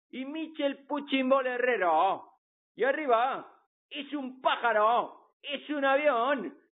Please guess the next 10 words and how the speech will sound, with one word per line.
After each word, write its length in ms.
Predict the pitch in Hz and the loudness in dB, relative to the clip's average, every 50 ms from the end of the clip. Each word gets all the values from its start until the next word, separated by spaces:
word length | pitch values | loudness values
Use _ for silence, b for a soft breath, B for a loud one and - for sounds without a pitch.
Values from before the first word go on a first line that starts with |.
| _ _ _ | _ _ _
no, 640 | - 269 339 320 277 262 269 302 294 233 175 - - - _ _ _ _ - | -4 2 2 4 4 4 4 4 2 2 -2 -6 -10 -16 _ _ _ _ -14
es 320 | 285 311 302 285 277 254 269 - _ _ _ _ - - | -10 -8 -6 -6 -6 -6 -8 -16 _ _ _ _ -12 0
Son 480 | 302 330 311 311 294 247 196 165 - - _ | 2 4 4 4 2 -2 -6 -10 -14 -18 _
Baiman 840 | - - 311 320 285 240 220 226 233 247 277 302 285 247 196 147 - - _ _ _ _ _ _ _ | -2 0 2 2 0 0 0 0 2 4 2 2 0 -2 -6 -10 -12 -14 _ _ _ _ _ _ _
y 120 | 247 294 | -8 -6
el 180 | 311 302 302 277 | -4 -4 -6 -6
J 320 | 262 311 320 320 311 269 214 | -6 -6 -6 -4 -6 -6 0
Bond 340 | 262 294 311 311 311 285 | 2 2 2 2 0 0
de 220 | 269 262 214 180 170 - | -2 -2 -4 -4 -6 -8
Zorrilla, 920 | - 156 151 156 156 165 214 240 214 180 - - 175 151 139 135 123 104 | -6 -2 0 0 2 2 2 2 0 -4 -8 -2 -2 0 0 0 -4 -6